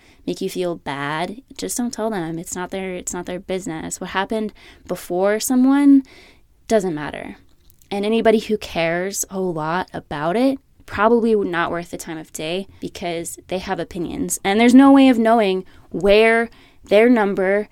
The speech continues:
where their lines are, what's too many for them, what's too few for them. What are they going to judge you? There's no way of knowing that because literally everybody has different lines in their head.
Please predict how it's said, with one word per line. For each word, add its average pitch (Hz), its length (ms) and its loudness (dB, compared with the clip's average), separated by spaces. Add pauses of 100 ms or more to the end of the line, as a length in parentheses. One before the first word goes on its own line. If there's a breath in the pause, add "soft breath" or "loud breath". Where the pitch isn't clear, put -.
where 220 300 2
their 220 220 2
lines 180 540 -2
are, 170 420 -2
what's 185 240 -6
too - 140 -6
many 208 200 -4
for 208 180 -4
them, 180 460 -6
what's 190 240 -12
too 208 160 -4
few 233 220 -4
for 220 160 -4
them. 196 420 -2 (420 soft breath)
What 220 240 2
are 233 120 4
they 208 260 6
going 202 300 0
to 180 80 0
judge 185 280 -2
you? 156 120 -6
There's 202 220 -4
no 214 220 -2
way 208 180 -4
of 180 120 -10
knowing 190 360 -6
that - 280 -20
because - 360 -18
literally 220 680 -2
everybody 185 520 -8
has 160 500 -12 (500 soft breath)
different - 420 -10
lines - 440 -10
in - 120 -10
their - 140 -12
head. - 460 -14